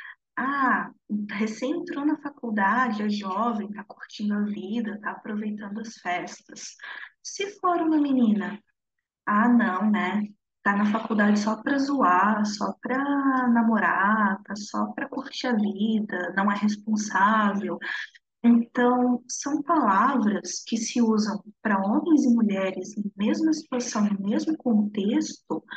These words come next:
mas que têm um caráter de julgamento, de repreensão muito pesado sobre a mulher, sobre o que a mulher quer fazer, o que que a mulher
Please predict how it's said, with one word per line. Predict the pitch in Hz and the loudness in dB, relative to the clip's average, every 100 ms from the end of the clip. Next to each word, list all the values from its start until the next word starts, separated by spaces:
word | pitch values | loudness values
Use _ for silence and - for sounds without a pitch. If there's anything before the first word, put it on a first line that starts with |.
| - - - - 226 | -12 -12 -14 -6 0
mas | 220 233 - | 2 2 -2
que | - | -6
têm | - 254 277 320 | -2 2 4 4
um | 320 311 311 294 - | 4 6 6 4 2
caráter | 269 254 208 214 302 302 240 220 | 2 4 6 4 4 0 -2 2
de | 208 | 4
julgamento, | 214 233 233 226 220 208 196 202 254 285 277 226 | 4 2 2 2 4 4 2 2 2 2 0 0
de | 208 214 208 214 | 0 2 4 4
repreensão | - 226 214 208 208 - 208 208 254 294 | 2 2 4 2 0 -2 0 2 4 4
muito | 269 247 277 - - | 4 2 2 -2 -2
pesado | 330 269 220 226 285 320 311 | 0 2 2 2 4 2 2
sobre | 311 - 269 285 294 302 311 320 - | 0 0 0 2 2 4 4 4 0
a | - 294 | 0 2
mulher, | 370 277 226 247 - - _ _ _ _ - | 2 2 2 0 -2 -12 _ _ _ _ -20
sobre | - 220 202 208 214 226 226 233 - | -6 0 0 2 2 2 0 -2 -4
o | 233 | -8
que | - 262 | -4 -2
a | 381 | -2
mulher | 359 254 254 - | 0 0 0 -4
quer | 247 233 | -8 -6
fazer, | 208 202 190 175 | -4 -4 -4 -8
o | - | -10
que | - 285 | -12 -10
que | - | -2
a | 285 | 0
mulher | 269 226 220 262 | 2 2 0 0